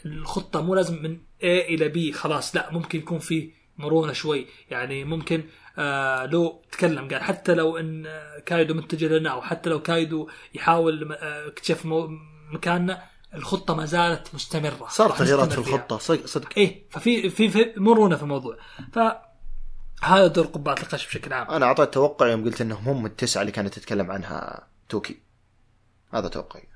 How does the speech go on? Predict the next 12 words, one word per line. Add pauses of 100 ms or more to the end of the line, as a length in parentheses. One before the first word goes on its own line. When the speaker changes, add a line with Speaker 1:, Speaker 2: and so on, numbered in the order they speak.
Speaker 2:
لأنهم
تسعة
أشخاص،
وقالت
في
تسعة
راح
ينقذون
وانو،
أتوقع
إنهم
هم.